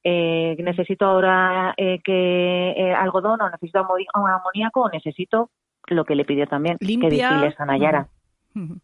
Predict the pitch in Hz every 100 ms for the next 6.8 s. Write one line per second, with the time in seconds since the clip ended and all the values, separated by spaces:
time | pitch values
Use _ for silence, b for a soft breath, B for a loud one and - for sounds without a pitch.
0 | _ - 156 - 143 147 160 156 143 135
1 | 135 135 139 123 120 131 131 - _ -
2 | 170 160 B B B - 160 160 170 170
3 | 180 175 175 175 - - 156 147 - 151
4 | 151 160 170 185 185 175 175 170 170 170
5 | 170 165 160 185 185 - 170 175 170 147
6 | 123 - 147 151 151 147 147 147